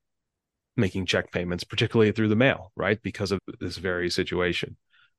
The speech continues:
That's sort of, again, it's counter to what many people have been thinking. But if you are using online bill pay,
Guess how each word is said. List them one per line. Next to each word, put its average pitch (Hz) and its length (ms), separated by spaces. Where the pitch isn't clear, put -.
That's 90 320
sort 107 300
of, 95 220
again, 92 280
it's 90 120
counter 101 360
to 117 120
what 101 260
many 101 220
people 101 320
have 101 120
been 98 140
thinking. 107 380
But 90 240
if 107 220
you 107 300
are 95 280
using 110 380
online 98 300
bill 95 160
pay, 90 340